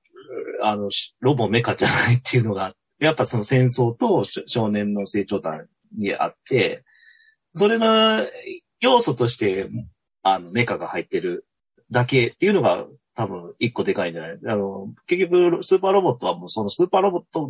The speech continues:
が、じゃない。それ、それがメインなわけだから。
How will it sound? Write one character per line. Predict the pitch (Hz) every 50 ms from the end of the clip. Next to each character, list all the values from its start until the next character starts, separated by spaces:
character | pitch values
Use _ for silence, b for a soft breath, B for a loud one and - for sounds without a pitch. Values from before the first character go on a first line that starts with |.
| 131 123
が、 | 202 220 220 - - _ _ _ _ _ _ _ -
じ | - -
ゃ | -
な | 82 82
い。 | 82 - b b b b b b _ _ _ _ _ _
そ | - - 127
れ、 | 123 - -
そ | - 208
れ | 214 214
が | 208 247 233 196
メ | 156 139 147 156
イ | 156 147 123 104
ン | 95 90 87 - - - - -
な | 104 95 92
わ | 95 98 90
け | 90 80
だ | -
か | - -
ら。 | 82 85 82 82 -